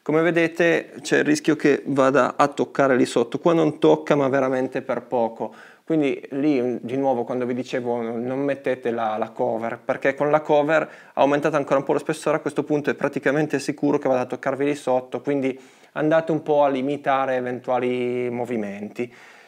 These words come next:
Detto ciò, allora cominciamo a sbloccare il cellulare, facciamolo finché non ho ancora acceso nulla, così almeno mi riconosce il faccione. Mm?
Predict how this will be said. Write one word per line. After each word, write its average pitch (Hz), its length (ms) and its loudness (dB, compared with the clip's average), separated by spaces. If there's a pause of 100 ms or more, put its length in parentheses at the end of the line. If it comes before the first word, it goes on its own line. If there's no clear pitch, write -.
(460)
Detto 180 300 4
ciò, 226 480 2 (160)
allora 135 300 -2
cominciamo 131 340 -2
a 156 40 2
sbloccare 135 380 -2
il 117 60 -4
cellulare, 165 840 0 (100)
facciamolo 135 480 -4
finché 120 500 -4
non 120 160 -8
ho 120 60 -4
ancora 120 280 -6
acceso 117 280 -6
nulla, 139 360 0
così 117 200 -6
almeno 120 240 -6
mi 113 140 -6
riconosce 110 640 -8
il 110 140 -10
faccione. 170 680 -2 (280)
Mm? 170 100 0